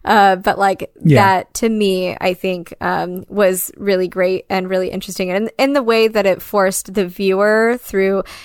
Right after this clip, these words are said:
Speaker 1: like, and I think we talked about this in a, in a separate episode, um, how when you're dealing with these types of,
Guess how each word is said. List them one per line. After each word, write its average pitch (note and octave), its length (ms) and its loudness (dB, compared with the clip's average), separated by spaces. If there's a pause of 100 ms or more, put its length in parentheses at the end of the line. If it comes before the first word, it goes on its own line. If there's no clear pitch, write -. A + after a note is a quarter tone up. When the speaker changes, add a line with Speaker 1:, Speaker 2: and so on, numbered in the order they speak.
(160)
Speaker 1:
like, G#3 260 2
and A3+ 80 0
I A3 80 0
think D4 160 -4
we D4+ 80 0
talked B3 240 -2
about G3+ 220 -2
this G3+ 280 -2
in F#3+ 160 -4
a, F3+ 260 -4
in F#3 120 -8
a F3 60 -6
separate - 280 -6
episode, F#3 480 -4 (160)
um, F#3 460 -4 (400)
how G3 720 2 (440)
when A3 840 -2
you're G3 600 -2 (460)
dealing A3+ 560 0
with G3 720 -2 (240)
these A#3 240 0
types - 380 -4
of, F#3+ 520 0